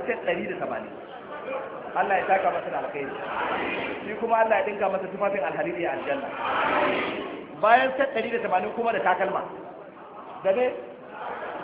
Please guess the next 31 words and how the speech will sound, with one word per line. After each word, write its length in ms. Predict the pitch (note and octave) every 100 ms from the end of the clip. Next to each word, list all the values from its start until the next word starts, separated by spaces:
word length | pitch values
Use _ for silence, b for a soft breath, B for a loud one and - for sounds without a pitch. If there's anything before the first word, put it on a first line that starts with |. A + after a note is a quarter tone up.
| -
Da 100 | - -
takalma. 420 | G3 G3+ G3 - - - - - - - B3 F#4 F#4+ - - - -
Allah 260 | F#3+ F#3+
ka 80 | E3+
masa 200 | F3+ G3
albarka. 380 | D3+ D3 D3 - - - - - - - F5 - - - - G5 - - - - - - - - - - -
Allah 320 | F3 G3 F#3+
ka 100 | D#3+ - -
tsare 220 | G#3+ G3+
shi 80 | F#3
daga 180 | F3+ D#3+
rikita-rikitar 540 | D3+ D#3 D#3+ F3 F#3
tashin 260 | F#3 F3+ D3+
alkiyama. 420 | C3+ C#3 C#3 - - - - - - - - F3+
Allah 180 | G#3+ F#3+
ka 60 | F3+
masa 160 | F#3+ G3
gadin 300 | G3 F#3+ F#3 F#3
imanin 260 | F#3+ F#3
ta 100 | E3 F3
hasar 160 | E3 F3+
da 80 |
zai 120 | E3 D#3
bar 80 | C#3+
duniya. 320 | - D3 B2 - - - - - - - - - - - - - - - -
Wani 280 | D#3 A3 A#3+
bawan 360 | B3 A#3+ G#3+
Allah 380 | G3 G3 G3 E3 - - - - - - - - - - C#3
ya 320 | F#3+ G#3 G#3+
ba 280 | G#3+ G#3+
da 60 | G#3+